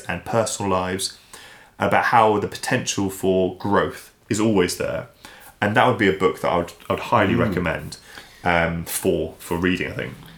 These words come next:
Speaker 2: Yeah,
Speaker 1: For
Speaker 2: I
Speaker 1: reading, of course, for reading.
Speaker 2: <laughs> Or listening to,
Speaker 1: Or
Speaker 2: because
Speaker 1: li-
Speaker 2: it's the twenty-first
Speaker 1: You probably
Speaker 2: century.
Speaker 1: could get an audiobook
Speaker 2: Yeah.
Speaker 1: of it. I'm sure you could get an audiobook of it.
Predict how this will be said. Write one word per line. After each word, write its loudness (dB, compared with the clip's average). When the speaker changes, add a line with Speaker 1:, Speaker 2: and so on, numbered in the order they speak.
Speaker 2:
Yeah, 4
Speaker 1:
For 4
Speaker 2:
I 6
Speaker 1:
reading, 6
of -2
course, 2
for 2
reading. 6
Speaker 2:
<laughs> 6
Or 6
listening 4
to, 2
Speaker 1:
Or 6
Speaker 2:
because 4
Speaker 1:
li- 2
Speaker 2:
it's -4
the -4
twenty-first 2
Speaker 1:
You 2
probably 6
Speaker 2:
century. 4
Speaker 1:
could -2
get 6
an 4
audiobook 6
Speaker 2:
Yeah. 0
Speaker 1:
of 0
it. 0
I'm 2
sure 4
you 2
could -2
get 2
an 0
audiobook 0
of -8
it. -8